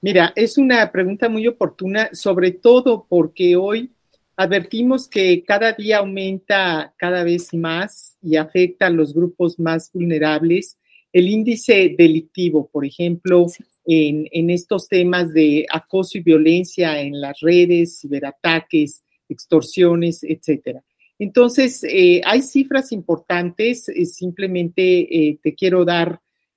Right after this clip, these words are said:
Speaker 1: una de ellas antes de, de responder directamente la pregunta, y tiene que ver con lo que ha advertido el Consejo Ciudadano para la Seguridad y la Justicia de aquí, de la capital del país, donde a nivel nacional el ocho por ciento de los casi mil cuatrocientos reportes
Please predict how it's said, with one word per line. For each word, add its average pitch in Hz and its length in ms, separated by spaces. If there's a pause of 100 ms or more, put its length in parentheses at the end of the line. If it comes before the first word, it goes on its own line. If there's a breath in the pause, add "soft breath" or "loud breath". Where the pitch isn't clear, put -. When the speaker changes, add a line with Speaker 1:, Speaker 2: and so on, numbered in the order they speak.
Speaker 1:
una 180 280
de 160 220
ellas 185 320
antes 170 240
de, 151 400
de 156 120
responder 160 680
directamente 160 640
la 160 160
pregunta, 165 360
y 190 40
tiene 220 300
que 226 120
ver 185 320
con 185 220
lo 156 180
que 170 180
ha 170 40
advertido 202 420
el 196 80
Consejo 180 460
Ciudadano 160 920 (420)
para 160 220
la 151 160
Seguridad 170 540
y 190 60
la 190 140
Justicia 202 560
de 151 100
aquí, 190 240
de 247 100
la 151 140
capital 156 480
del 165 160
país, 143 500 (400 loud breath)
donde 180 280
a 180 40
nivel 190 300
nacional 285 720
el 185 220
ocho 269 260
por 240 160
ciento 196 560
de 151 340
los 151 260
casi 185 520
mil 196 420
cuatrocientos 180 720
reportes 175 800